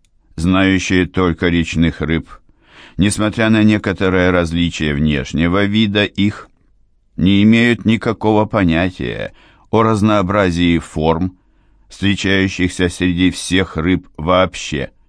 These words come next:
В этом отношении рыбы не уступают ни одному классу позвоночных животных, а скорее могут с каждым из них поспорить.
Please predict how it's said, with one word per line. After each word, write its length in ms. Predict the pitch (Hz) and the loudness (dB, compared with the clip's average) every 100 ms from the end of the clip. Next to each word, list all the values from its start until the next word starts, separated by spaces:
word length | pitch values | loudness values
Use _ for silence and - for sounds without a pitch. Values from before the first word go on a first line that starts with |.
| _ _ _ _ _ _ - - | _ _ _ _ _ _ -20 -8
В 80 | 85 | -2
этом 320 | 107 117 131 | 0 0 0
отношении 880 | 127 107 90 78 65 64 71 76 - _ _ _ - | 0 0 -2 -2 -6 -4 -2 -2 -4 _ _ _ -6
рыбы 360 | 80 139 160 | -2 0 0
не 140 | 151 135 | 2 2
уступают 960 | 127 - 90 71 82 95 113 117 - - | 0 -4 -8 -2 2 2 2 -2 -10 -2
ни 160 | 95 | 0
одному 720 | 110 117 117 147 139 104 98 | 2 0 2 2 4 4 2
классу 560 | 95 87 90 90 - 90 | 0 0 2 2 0 -2
позвоночных 840 | 92 82 80 71 76 - 73 64 | -2 0 0 0 -2 -4 -6 -4
животных, 640 | 65 65 67 - 67 64 - _ _ _ | -6 -6 -6 -6 -8 -10 -16 _ _ _
а 140 | - 82 | -2 -2
скорее 720 | - 92 101 95 98 113 127 - _ _ - | 0 0 0 2 0 0 -2 -8 _ _ 0
могут 420 | 107 117 110 123 | 4 4 4 0
с 60 | - | -2
каждым 500 | 104 104 90 110 117 | 0 0 2 2 2
из 100 | 123 | 2
них 260 | 90 95 | 0 0
поспорить. 720 | - 107 - - 80 95 69 | -2 -4 -4 -2 0 0 -2